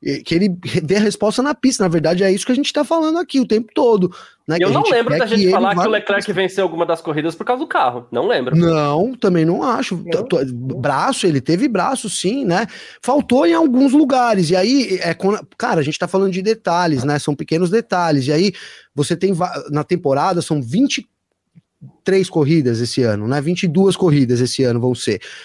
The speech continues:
Speaker 1: Só que, cara, quantos embates Verstappen e, e Leclerc vão ter no decorrer do ano, né?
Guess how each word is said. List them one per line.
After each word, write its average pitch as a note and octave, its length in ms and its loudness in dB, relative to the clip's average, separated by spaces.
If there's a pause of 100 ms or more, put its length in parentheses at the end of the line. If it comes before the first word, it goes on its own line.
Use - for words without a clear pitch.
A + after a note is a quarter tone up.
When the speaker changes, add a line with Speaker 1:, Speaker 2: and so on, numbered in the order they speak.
(140)
Speaker 1:
Só B3 180 0
que, B3+ 140 -6
cara, A3+ 260 0
quantos A#3+ 340 0
embates G3+ 720 -2
Verstappen F3+ 800 0 (340)
e, D3 380 -4
e - 20 0
Leclerc D#3 500 -2
vão D3+ 180 0
ter C3+ 220 0
no C3 100 0
decorrer B2+ 360 0
do C3 160 2
ano, G#2+ 340 -2 (140)
né? D3 240 -2